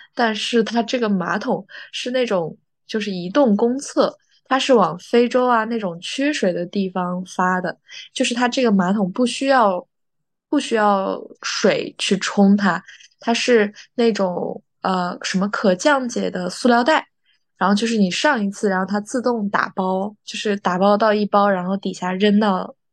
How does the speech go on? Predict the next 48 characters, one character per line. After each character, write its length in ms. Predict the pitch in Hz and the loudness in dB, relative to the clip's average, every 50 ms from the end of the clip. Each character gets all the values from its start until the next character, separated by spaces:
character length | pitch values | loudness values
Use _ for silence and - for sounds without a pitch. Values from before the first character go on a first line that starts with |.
| _ _ | _ _
底 80 | - | -10
下 220 | 180 - - 180 185 | -6 -2 0 0 0
的 80 | 185 185 | 0 0
那 200 | 185 190 180 190 | 0 0 0 0
个， 280 | - - - - - - - - - - - - _ | -2 -2 -2 -4 -6 -10 -14 -16 -16 -16 -20 -12 _
呃， 240 | - - 175 175 - | -2 0 0 2 2
垃 180 | 190 190 190 196 | 2 2 2 0
圾 160 | 196 - 202 | 0 0 0
的 100 | 196 185 | 0 2
地 160 | 190 - 180 175 | 2 0 -2 -2
方， 300 | - - - - 208 - - - - - - _ | -4 -6 -8 -8 -8 -12 -16 -16 -16 -16 -6 _
然 140 | 160 160 | -2 -2
后 380 | 185 196 214 208 202 196 190 185 | 0 2 2 4 4 4 2 0
最 220 | 196 - 247 233 226 | 0 2 2 2 2
后 180 | 220 233 220 208 | 2 2 2 2
定 260 | 208 240 220 202 196 | 0 2 2 2 2
期 260 | 202 - - 202 208 | 2 0 -2 0 0
有 140 | 202 180 165 | 0 0 0
人 180 | 165 165 170 175 185 | -2 -4 -4 -4 -4
来 180 | 185 175 185 | -4 -4 -4
回 260 | 190 185 - 175 170 175 | -6 -6 -6 -8 -6 -6
收 260 | 175 - 220 214 220 220 | -4 -2 -2 -2 -2 -2
这 160 | 214 220 208 | -2 -2 -2
个 80 | 190 | -2
东 260 | 180 - 175 190 175 175 | -4 -6 -12 -16 -16 -16
西， 180 | 175 - - - | -16 -12 -12 -8
它 160 | - - 226 | -2 -2 0
就 140 | 220 247 233 | 2 4 4
是 80 | 214 208 | 4 4
人 260 | 196 185 180 175 190 | 4 2 2 0 0
力 180 | 233 269 254 | 0 0 0
成 300 | 214 - - 185 180 185 | -2 -2 -4 -2 -2 0
本 180 | 190 190 160 165 | 0 0 -2 -4
增 240 | - - 180 180 180 | -6 -8 -6 -6 -4
加 280 | 180 185 180 180 180 | -4 -2 0 0 0
了， 180 | 180 175 165 - - - - - - | 0 -2 -6 -8 -12 -16 -16 -12 -4
但 160 | - 214 220 | -2 -2 0
是 120 | 214 214 220 | 0 0 0
它 180 | 202 208 226 | 0 0 0
很 320 | 233 - - 180 170 170 170 | 0 0 0 0 -2 -2 -2
保 240 | - 175 165 - - | -2 -2 -2 -2 -4
护 240 | - _ 196 196 | -2 _ -2 -2
水， 340 | 185 - - - - - - - - - - - - | -2 -2 -4 -2 0 0 0 -2 -8 -16 -16 -14 -6
然 140 | - 175 185 | -4 -2 0
后 120 | 185 208 | 2 2
也 220 | 208 208 196 185 180 | 2 2 2 0 -4
不 180 | - - 190 | -4 -4 -4
会 540 | 185 - - 226 214 196 202 - - _ _ | -2 0 0 0 0 -2 -4 -8 -16 _ _